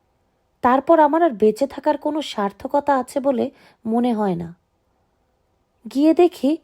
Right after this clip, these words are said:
আমার গাছপালার একটিও আর বেঁচে নেই। শুধু তাই নয়,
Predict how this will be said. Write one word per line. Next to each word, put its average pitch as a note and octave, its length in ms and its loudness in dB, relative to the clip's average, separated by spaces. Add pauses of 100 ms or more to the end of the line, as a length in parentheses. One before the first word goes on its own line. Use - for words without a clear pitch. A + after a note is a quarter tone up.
(460)
আমার C#4 240 2
গাছপালার C#4 640 4
একটিও D#4 440 0
আর D4 160 6
বেঁচে A3+ 380 0
নেই। E3+ 240 -4 (1400)
শুধু F#4+ 360 2
তাই D4+ 380 2
নয়, F#3+ 320 -2